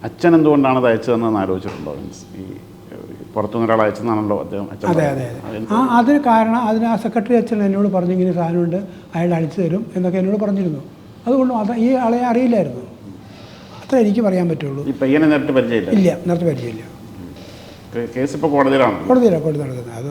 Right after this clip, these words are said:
Speaker 2: ഒരു കോടതി ഇനിയിപ്പോൾ ന-, നടക്കട്ടെ. കോടതിയിലായ കേസ്, അതിനുള്ള പോലീസ് അന്വേഷണമുണ്ട്. കൂടുതൽ പറയുന്നത് കോർട്ടലക്ഷ്യമാകോ എന്ന് എനിക്കറിയില്ല, അതുകൊണ്ട് ഞാൻ പറയില്ല.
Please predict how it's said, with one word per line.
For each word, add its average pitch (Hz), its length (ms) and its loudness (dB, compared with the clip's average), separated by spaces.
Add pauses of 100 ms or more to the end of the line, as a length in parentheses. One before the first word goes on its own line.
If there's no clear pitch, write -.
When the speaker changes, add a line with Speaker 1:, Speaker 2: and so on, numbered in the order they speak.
(120)
Speaker 2:
ഒരു 170 80 -8
കോടതി 185 320 -2
ഇനിയിപ്പോൾ 180 340 -4
ന-, 190 260 -8
നടക്കട്ടെ. 185 440 -4 (320)
കോടതിയിലായ 185 500 4
കേസ്, 180 280 0
അതിനുള്ള 185 260 2
പോലീസ് 175 360 0
അന്വേഷണമുണ്ട്. 180 640 -2 (320)
കൂടുതൽ 208 260 6
പറയുന്നത് 180 520 2 (460)
കോർട്ടലക്ഷ്യമാകോ 190 880 2
എന്ന് 180 160 -4
എനിക്കറിയില്ല, 151 460 -6
അതുകൊണ്ട് 151 300 -8
ഞാൻ 151 200 -10
പറയില്ല. - 320 -16